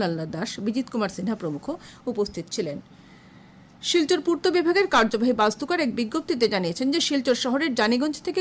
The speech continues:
কালীবাড়ি রোড পর্যন্ত সড়কের বিটুমিন কাজের জন্য প্রতিদিন রাত নটা থেকে সকাল ছটা পর্যন্ত এই সড়ক দিয়ে সব ধরনের যান চলাচল বন্ধ থাকবে। বিজ্ঞপ্তিতে জানানো হয়েছে যে আগামী সাতই ডিসেম্বর পর্যন্ত রাত নটা থেকে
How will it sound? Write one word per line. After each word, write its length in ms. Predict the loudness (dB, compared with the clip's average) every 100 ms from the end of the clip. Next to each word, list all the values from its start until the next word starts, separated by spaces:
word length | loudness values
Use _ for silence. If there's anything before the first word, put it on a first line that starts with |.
| 2
কালীবাড়ি 360 | 4 4 4 2
রোড 180 | 0 0
পর্যন্ত 300 | -6 -4 -2 -2 0
সড়কের 320 | -2 2 0 0
বিটুমিন 360 | 0 0 0 0
কাজের 240 | 0 0 -2
জন্য 140 | -2 -2 0
প্রতিদিন 400 | 0 0 2 2 2 0
রাত 140 | 0 0
নটা 220 | 0 0 -4
থেকে 160 | -4 -4 -2
সকাল 200 | -2 -4 -4
ছটা 200 | -4 -4 -2
পর্যন্ত 360 | -2 -2 -2 -4 -4
এই 60 | -6 -4
সড়ক 240 | -2 -2 -2
দিয়ে 140 | 0 0 -4 -20 -8
সব 140 | -2 -2 0
ধরনের 300 | 0 2 2 2
যান 140 | 0 0
চলাচল 300 | -4 -4 -4 0
বন্ধ 160 | -2 -2 -6
থাকবে। 260 | -8 -6 -10 -10 -20 -14 -2
বিজ্ঞপ্তিতে 460 | 0 0 -2 -2 -2 0
জানানো 240 | 0 -2 -6
হয়েছে 200 | -6 -6 -2
যে 60 | -2 0 0
আগামী 240 | 2 2 0
সাতই 300 | 0 -2 0 -4
ডিসেম্বর 360 | -4 -6 -6 -6
পর্যন্ত 340 | -6 -4 -4 -2 -4 -4 -12 0
রাত 140 | 0 2 0
নটা 200 | 0 -2
থেকে 140 | -4